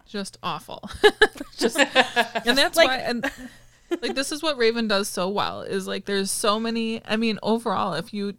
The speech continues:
Speaker 1: tally up, anyone that's listening to this episode is like, "What the fuck sort of book is this?" Like,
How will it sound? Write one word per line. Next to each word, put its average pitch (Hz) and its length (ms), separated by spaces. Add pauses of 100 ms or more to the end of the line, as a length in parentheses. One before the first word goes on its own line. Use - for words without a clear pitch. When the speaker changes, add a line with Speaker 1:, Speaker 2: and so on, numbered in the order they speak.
Speaker 1:
tally 226 380
up, 180 200
anyone 277 280
that's 202 180
listening 190 340
to 170 80
this 160 160
episode 165 400
is 151 120
like, 156 300 (200)
"What 392 200
the - 160
fuck - 680
sort 196 200
of 190 80
book 196 200
is 196 140
this?" 156 300
Like, 185 260